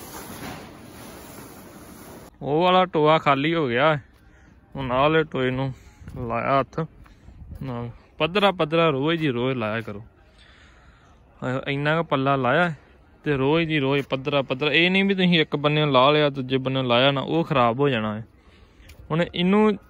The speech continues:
ਜਿੰਨਾ ਪੱਧਰਾ ਪੱਧਰਾ ਲਾਵਾਂਗੇ ਨਾ, ਉਨਾ ਇਹਨੇ ਵਧੀਆ ਰਹਿਣਾ ਹੈ।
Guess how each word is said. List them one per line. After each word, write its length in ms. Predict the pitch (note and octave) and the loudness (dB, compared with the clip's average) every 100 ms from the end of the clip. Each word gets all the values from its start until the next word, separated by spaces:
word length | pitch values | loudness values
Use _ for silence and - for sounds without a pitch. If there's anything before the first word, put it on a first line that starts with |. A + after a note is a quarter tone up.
| _ D#3 | _ -8
ਜਿੰਨਾ 340 | D3 D#3+ G3 | -4 2 4
ਪੱਧਰਾ 300 | F#3+ F3 G3+ | 4 4 4
ਪੱਧਰਾ 240 | F#3+ F#3 G3 | 4 4 4
ਲਾਵਾਂਗੇ 380 | D#3+ E3+ G3 G#3+ | 4 4 2 2
ਨਾ, 80 | |
ਉਨਾ 200 | F#3+ E3+ | 0 -2
ਇਹਨੇ 160 | F#3 F#3 | 0 0
ਵਧੀਆ 340 | D3 B2+ D3 B2+ | 0 0 2 2
ਰਹਿਣਾ 240 | A2+ | 0
ਹੈ। 100 | A#2 | -6